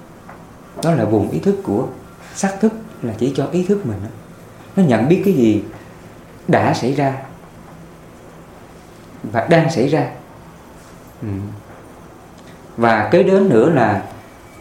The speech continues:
cái vùng hoạt động, các hành của tưởng thức.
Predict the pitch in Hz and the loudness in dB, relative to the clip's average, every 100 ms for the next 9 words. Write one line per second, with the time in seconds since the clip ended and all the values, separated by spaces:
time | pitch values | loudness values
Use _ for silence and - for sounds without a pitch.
0 | - - 185 131 127 113 110 - 101 107 | -4 -2 2 2 2 0 0 2 0 0
1 | 127 - - - - - 190 190 123 101 | -6 -12 -20 -20 -20 -4 -2 0 0 0
2 | 95 127 - 98 - | -2 0 2 0 0